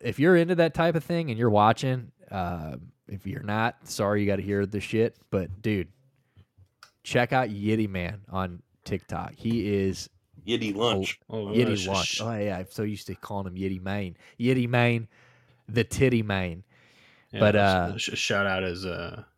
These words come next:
Speaker 3: Twitter.
Speaker 1: Yeah, well, we can pull up his, oh, I guess you, do you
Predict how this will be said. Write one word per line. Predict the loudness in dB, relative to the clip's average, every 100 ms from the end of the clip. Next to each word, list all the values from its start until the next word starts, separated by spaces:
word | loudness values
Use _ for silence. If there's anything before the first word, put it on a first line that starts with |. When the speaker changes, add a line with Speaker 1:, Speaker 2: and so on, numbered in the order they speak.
| _ -12
Speaker 3:
Twitter. | -6 -4 -4 -8 _ _ _ _ _ _ _ _ _ -16
Speaker 1:
Yeah, | -12 -10
well, | -8 -6
we | -6
can | -8
pull | -6 -2 0
up | -2
his, | -6 -10
oh, | -8 -8
I | -8
guess | -12 -12
you, | -10
do |
you | -10 -10